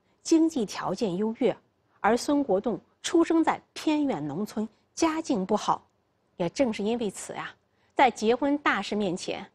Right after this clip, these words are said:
孙国栋迟迟不敢上门提亲，担心李家人嫌弃他，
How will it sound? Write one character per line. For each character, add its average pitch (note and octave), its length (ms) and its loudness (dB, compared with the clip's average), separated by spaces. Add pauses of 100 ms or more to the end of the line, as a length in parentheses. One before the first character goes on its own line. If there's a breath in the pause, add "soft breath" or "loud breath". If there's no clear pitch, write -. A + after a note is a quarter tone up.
(260)
孙 E4 240 6
国 B3 160 2
栋 A#3+ 180 2 (200)
迟 C#4 360 4
迟 A#3 380 0 (180)
不 F#4 220 6
敢 E3+ 160 -2 (100)
上 - 320 0
门 E3+ 220 -4
提 - 180 -6
亲， G#3 280 0 (280 soft breath)
担 E4 220 6
心 E4 300 4 (180)
李 G#3+ 220 2
家 C4+ 200 2
人 A3+ 140 -2
嫌 G3 400 -2
弃 - 100 -2
他， E3 240 -8